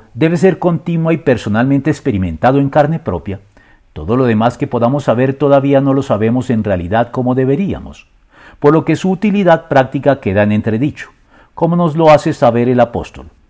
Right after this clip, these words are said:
En cuanto a lo sacrificado a los ídolos, es cierto que todos tenemos conocimiento. El conocimiento envanece, mientras que el amor edifica. El que cree que sabe algo, todavía no sabe como debiera saber.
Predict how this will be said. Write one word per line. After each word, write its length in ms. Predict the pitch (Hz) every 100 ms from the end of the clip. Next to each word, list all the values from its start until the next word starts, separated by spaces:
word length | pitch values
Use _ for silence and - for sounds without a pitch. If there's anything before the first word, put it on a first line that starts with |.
| _ _ _ _ _
En 200 | - 98
cuanto 380 | 98 107 104 107
a 40 |
lo 100 | 107
sacrificado 840 | 101 107 98 107 101 95 117 120 131
a 40 |
los 200 | 135 139
ídolos, 480 | 127 104 107 110 - _ _ -
es 180 | 131 131
cierto 440 | 156 160 143 165
que 120 | 131
todos 300 | 98 107 123
tenemos 420 | 113 92 98 104
conocimiento. 800 | - 110 110 117 131 101 67 - - _ _ _
El 180 | - 92
conocimiento 840 | - 82 80 76 90 101 98 104 104
envanece, 680 | 104 101 104 127 - - - _ -
mientras 500 | 139 139 135 135 131
que 140 | - 127
el 80 |
amor 560 | 123 120 110 107 107 - -
edifica. 680 | 110 107 - 71 - - _ _ _ _
El 160 | 110 101
que 160 | 104
cree 240 | - 110 -
que 120 | -
sabe 340 | 135 127 139
algo, 440 | 104 101 101 98 - _ _ _
todavía 400 | 87 85 98 107
no 100 | 120
sabe 680 | - 127 113 113 113 110 -
como 280 | 135 123 120
debiera 440 | 117 104 101 98
saber. 420 | - 90 76 67